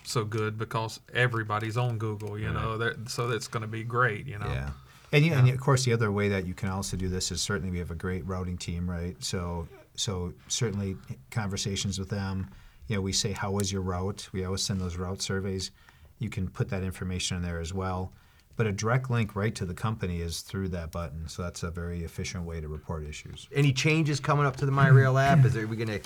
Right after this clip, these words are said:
Speaker 3: Yeah. We probably have had a mobile app in place for almost seven years.
Speaker 2: Okay.
Speaker 3: So when you look at a lot of our competitors, we were really on that leading edge. So we're probably in our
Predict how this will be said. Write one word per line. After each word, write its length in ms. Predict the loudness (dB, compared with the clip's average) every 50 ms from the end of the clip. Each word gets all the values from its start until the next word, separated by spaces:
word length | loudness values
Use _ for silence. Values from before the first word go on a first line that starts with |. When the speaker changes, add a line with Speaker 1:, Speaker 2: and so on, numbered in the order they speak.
| -6 -2
Speaker 3:
Yeah. 240 | 0 0 0 0 -2 -4 -8 _ _ _ _ _ -6
We 240 | -2 2 4 4 4
probably 400 | 4 4 2 4 4 4 4 2
have 100 | 0 0
had 240 | -2 -2 -2 0 0
a 60 | 0
mobile 420 | 0 0 0 0 0 0 -2 -2
app 240 | -2 -2 -4 -4 -4
in 80 | -6 -6
place 300 | -4 -4 -4 -4 -4 -2
for 140 | -2 -2
almost 280 | -2 -2 -4 -4 -4 -4
seven 260 | -4 -4 -2 -2 -2 -4
years. 500 | -4 -4 -4 -6 -6 -8 -8 -10 -12 -14 _ _ _ _ -12 -8
Speaker 2:
Okay. 220 | -4 -2 -2 -2
Speaker 3:
So 160 | 0 2 4
when 80 | 4 4
you 100 | 4 4
look 180 | 4 2 2 2
at 120 | 0 0
a 40 | 0
lot 240 | -2 -2 0 0 0
of 80 | 2 2
our 120 | 0 0
competitors, 720 | 0 -2 -4 -4 -2 -2 -2 0 0 0 0 0 -2 -2 -2
we 180 | 0 0 2 2
were 160 | 2 2 0
really 360 | 0 0 0 2 2 2 0
on 60 | 0 0
that 160 | -2 -2 -2 -2
leading 280 | -2 -2 -2 -2 -2
edge. 300 | -2 -2 -4 -4 -4 -2
So 180 | -2 0 0 0
we're 240 | 2 4 4 4 2
probably 480 | 2 2 2 4 4 4 4 2 2
in 100 | 2 2
our 280 | 0 0 0 -2 -4